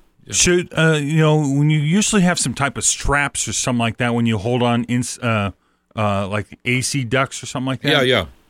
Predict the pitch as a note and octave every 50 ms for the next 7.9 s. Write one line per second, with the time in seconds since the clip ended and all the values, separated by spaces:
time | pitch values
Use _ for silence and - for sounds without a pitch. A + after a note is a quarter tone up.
0 | _ - - A#2+ C#3 C#3+ C#3+ C#3 D3 D3 D#3 D3+ A#2+ _ _ - C#3 C#3+ C3+ B2+
1 | A#2+ - _ - - D3 B2+ C3+ B2+ - C#3 C#3 C3 - - - C#3 C#3 D#3+ E3+
2 | E3 C#3 A#2+ D3+ D#3+ C#3+ - E3+ E3 C#3+ D#3+ D#3 D#3 D3 D3 D3+ D#3 E3 - -
3 | D3 C#3+ - - D3+ D3 D3 D3+ C#3 - _ - - C#3+ D3+ E3+ E3 - - -
4 | - _ - C#3 A#2+ A2+ D3 D3+ C#3 C#3 C#3+ C#3+ C#3+ B2+ - - C#3 D3+ D#3+ F3+
5 | F#3 F#3+ E3 D#3+ E3+ E3+ E3+ C#3 A2 A3 C4+ D4 C#4+ C#4+ - - - G3 G#3 G3
6 | E3+ D3 C#3+ C3+ - - D3+ C3+ C#3 C#3 - - A2 G#2+ - - - E3 D3+ D#3
7 | D#3 - D3+ C#3 C3 B2+ B2 A#2 A2+ - - D3+ D3 C3+ C3 C3 B2+ A#2+